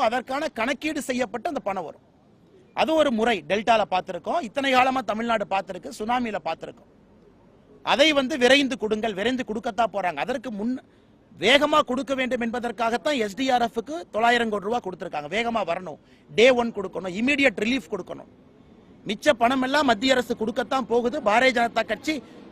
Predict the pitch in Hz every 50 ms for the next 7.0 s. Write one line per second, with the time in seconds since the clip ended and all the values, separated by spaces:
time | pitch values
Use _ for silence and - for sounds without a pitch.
0 | - - 196 220 220 - - 214 254 269 269 269 262 262 302 294 262 233 247 -
1 | 208 220 196 - 269 - 262 247 220 226 220 220 302 - - 208 220 240 - -
2 | 233 226 - - 196 175 165 156 - - - - - - - - - - - -
3 | - - - - - - - - - - - - 214 220 226 202 208 262 262 269
4 | 269 269 294 294 285 247 233 240 247 247 233 226 220 214 214 - - - - -
5 | - - - - - - - - - - - - - - - 214 247 269 277 269
6 | 269 - - 262 240 233 226 220 208 247 285 277 240 208 196 233 254 - 269 269